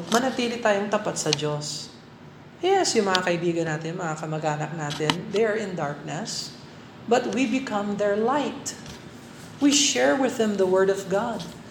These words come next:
We sit down, we talk, we pray. We ask the Lord to help. We plant the seed of the good news of Jesus Christ. And we're there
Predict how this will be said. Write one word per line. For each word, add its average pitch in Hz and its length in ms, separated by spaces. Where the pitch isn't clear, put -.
We 294 140
sit - 240
down, 254 240
we 262 80
talk, 254 340
we 247 140
pray. 233 480
We 277 160
ask 262 180
the 247 80
Lord 226 300
to 208 100
help. 214 300
We 247 140
plant 254 460
the 226 80
seed 240 280
of 208 120
the 190 80
good 208 240
news 202 200
of 175 140
Jesus 180 380
Christ. 180 640
And 214 180
we're 208 160
there 202 300